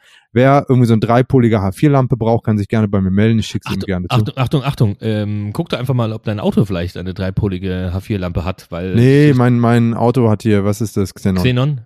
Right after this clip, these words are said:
Speaker 1: Ja.
Speaker 2: Oh, richtig teuer, richtig, richtig teuer, wenn das
Speaker 1: Ja, das
Speaker 2: richtig
Speaker 1: darf auf keinen
Speaker 2: teuer
Speaker 1: Fall kaputt gehen.
Speaker 2: Xenonbrenner, richtig teuer.
Speaker 1: Ja, das ist teuer, hör mal.
Speaker 2: Da wird, ja, sofort Auto abstoßen, du, hör mal,
Speaker 1: Ja,
Speaker 2: wenn das kaputt geht.
Speaker 1: wenn, wenn das kaputt ist, kannst du direkt verkaufen. Oder
Speaker 2: Ja, das ist richtig teuer.
Speaker 1: Schrott, Schrottpresse, so, ist vorbei.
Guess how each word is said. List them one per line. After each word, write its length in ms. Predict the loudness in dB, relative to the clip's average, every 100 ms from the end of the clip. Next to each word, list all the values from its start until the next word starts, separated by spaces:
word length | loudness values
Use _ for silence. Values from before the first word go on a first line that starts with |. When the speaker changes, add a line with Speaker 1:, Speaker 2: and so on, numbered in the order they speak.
| _ -2
Speaker 1:
Ja. 80 |
Speaker 2:
Oh, 340 | 2 4 4 2
richtig 340 | 0 0 -2
teuer, 320 | -4 -6 -10 -14 -12
richtig, 300 | -10 -10 -14
richtig 320 | -14 -16 -14
teuer, 180 | -14 -14
wenn 120 | -12
das 80 | 0
Speaker 1:
Ja, 100 | 2
das 100 | 2
Speaker 2:
richtig 140 | 0 0
Speaker 1:
darf 200 | 0 0
auf 120 | -2
keinen 180 | 0 0
Speaker 2:
teuer 140 | -2
Speaker 1:
Fall 0 |
kaputt 220 | -2 -4
gehen. 80 | -4
Speaker 2:
Xenonbrenner, 440 | -2 -4 -4 -10 -10
richtig 420 | -14 -12 -12 -12
teuer. 140 | -4
Speaker 1:
Ja, 280 | 0 2 2
das 140 | 0
ist 180 | -4 -6
teuer, 240 | -2 0 0
hör 100 | -2
mal. 120 | -2
Speaker 2:
Da 60 |
wird, 140 | -4 -6
ja, 220 | -8 -8
sofort 300 | -6 -6 -4
Auto 160 | -2 -2
abstoßen, 400 | -4 -10 -12 -12
du, 100 | -14
hör 80 | -8
mal, 140 | -4
Speaker 1:
Ja, 60 | -4
Speaker 2:
wenn 80 | -4
das 100 | -6
kaputt 240 | -6 -4
geht. 80 | -2
Speaker 1:
wenn, 140 | 0
wenn 80 | 0
das 100 | 0
kaputt 260 | 0 0 0
ist, 80 | 0
kannst 160 | 0
du 40 | 0
direkt 140 | -2
verkaufen. 460 | -4 -4 -4 -4 -4
Oder 140 | 0
Speaker 2:
Ja, 60 | 0
das 100 | 0
ist 40 |
richtig 260 | -4 -6 -10
teuer. 100 | -10
Speaker 1:
Schrott, 280 | -4 -4 -4
Schrottpresse, 480 | -4 -4 -2 -4 -2
so, 200 | -4 -8
ist 100 | -10
vorbei. 340 | -6 -6 -6